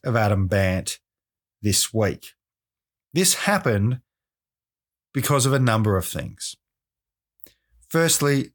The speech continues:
Lydia Thorpe was engaged in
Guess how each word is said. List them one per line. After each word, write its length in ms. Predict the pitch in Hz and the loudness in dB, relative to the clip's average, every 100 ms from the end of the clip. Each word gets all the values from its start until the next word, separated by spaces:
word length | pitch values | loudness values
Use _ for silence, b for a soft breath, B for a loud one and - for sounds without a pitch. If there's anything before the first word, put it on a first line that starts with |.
| - | -2
Lydia 320 | 147 175 143 | 0 2 2
Thorpe 500 | - 120 110 160 - _ - - _ _ _ _ _ _ _ _ _ _ _ | 0 0 0 -2 -6 _ -20 -20 _ _ _ _ _ _ _ _ _ _ _
was 440 | 113 117 117 - - _ _ | 0 2 2 -2 -6 _ _
engaged 680 | 120 120 117 113 123 120 - | 0 2 2 4 2 0 0
in 360 | 110 107 107 | 0 2 0